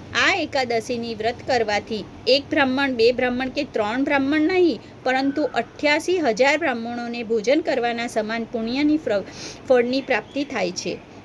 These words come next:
એટલા માટે આ જ્યેષ્ઠ મહિનાની એકાદશી કરતાં વદ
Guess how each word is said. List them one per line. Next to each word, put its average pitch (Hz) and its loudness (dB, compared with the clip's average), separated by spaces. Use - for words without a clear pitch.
એટલા 254 2
માટે 285 2
આ 214 2
જ્યેષ્ઠ 233 2
મહિનાની 277 -2
એકાદશી 214 -2
કરતાં 196 -2
વદ 294 6